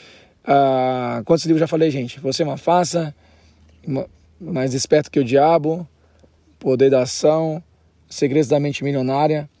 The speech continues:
e O Milagre da Manhã. O Milagre da Manhã também foi o primeiro livro, um dos primeiros livros que eu li e que destravou. Inclusive, foi a minha primeira live no Instagram, foi falando sobre O Milagre da Manhã, o quanto que ele foi transformador.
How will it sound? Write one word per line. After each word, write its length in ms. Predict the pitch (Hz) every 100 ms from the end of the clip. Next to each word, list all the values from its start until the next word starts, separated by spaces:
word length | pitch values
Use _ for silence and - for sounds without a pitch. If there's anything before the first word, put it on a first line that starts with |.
| _ _ _ -
e 100 | 147
O 40 |
Milagre 320 | 147 139 135 131
da 100 | 139
Manhã. 280 | 120 117 - _
O 40 | 123
Milagre 240 | 131 139
da 80 | 135
Manhã 120 | 135
também 200 | 131 135
foi 140 | -
o 20 | 139
primeiro 540 | 139 131 127 143 143
livro, 360 | 151 127 131 113 _ _ _ _
um 120 | 127
dos 120 | 127
primeiros 360 | - 139 139 147
livros 280 | 135 139 135
que 100 | -
eu 80 | 135
li 300 | 120 127 131
e 80 | 135
que 80 | 131
destravou. 400 | 120 - 123 117
Inclusive, 360 | 120 131 139
foi 260 | 131 160 156
a 120 | 135
minha 180 | 151 165
primeira 440 | - 156 165 196
live 480 | 196 143 143 165 156
no 200 | 143 156
Instagram, 580 | 180 - 175 135 143 156
foi 160 | - -
falando 340 | 117 151 139 143
sobre 220 | 143 139
O 20 |
Milagre 260 | 139 131 135
da 100 | 143
Manhã, 260 | 127 120 -
o 120 | -
quanto 240 | 131 147 -
que 60 | 151
ele 80 |
foi 140 | 135 147
transformador. 580 | 139 135 127 123 107